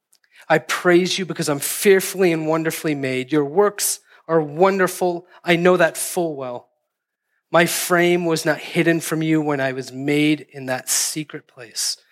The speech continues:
when I was woven together in the depths of the earth. Your eyes saw my unformed body. All the days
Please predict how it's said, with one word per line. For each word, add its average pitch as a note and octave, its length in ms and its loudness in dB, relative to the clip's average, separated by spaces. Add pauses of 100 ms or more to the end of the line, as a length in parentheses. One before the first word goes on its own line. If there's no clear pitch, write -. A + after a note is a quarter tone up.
(720)
when C#3+ 160 0
I D3 80 6
was C3+ 220 0
woven D#3 480 2
together D3 420 -2
in C#3 120 -6
the C3 100 -4
depths C3+ 400 -4
of C3+ 80 -6
the B2 180 -10
earth. - 380 -20 (500)
Your D#3 180 -4
eyes D#3 260 4
saw D3 540 0 (260)
my C#3 280 -4
unformed C3 840 -12
body. A#2+ 420 -20 (1400)
All E3+ 500 4
the E3 140 -2
days C#3 440 0